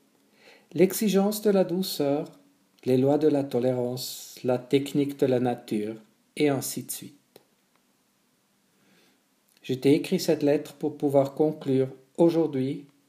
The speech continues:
sur une réflexion sur une question que je te pose, chère Lia. Dans quel système d'inter-, d'interdépendance et d'équilibre te trouves-tu ? Ce monde ne m'appartient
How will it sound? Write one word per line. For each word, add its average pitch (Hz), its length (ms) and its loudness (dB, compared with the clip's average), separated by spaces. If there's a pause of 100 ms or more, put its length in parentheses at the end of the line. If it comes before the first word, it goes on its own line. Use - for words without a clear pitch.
(440)
sur 147 220 0
une 147 120 2
réflexion 165 760 0
sur 151 220 -2
une 139 160 0
question 175 500 0
que 160 180 -4
je 147 120 -6
te 151 80 0
pose, 120 520 -6
chère 101 220 -6
Lia. 95 320 -6 (2250)
Dans 98 120 -2
quel 170 260 0
système 123 600 -4
d'inter-, 170 420 0 (340)
d'interdépendance 151 1600 0
et 117 140 -4
d'équilibre 131 720 -2 (760)
te 127 100 0
trouves-tu ? 180 640 -4 (3000)
Ce - 160 -2
monde 220 280 2
ne 156 120 2
m'appartient 156 500 0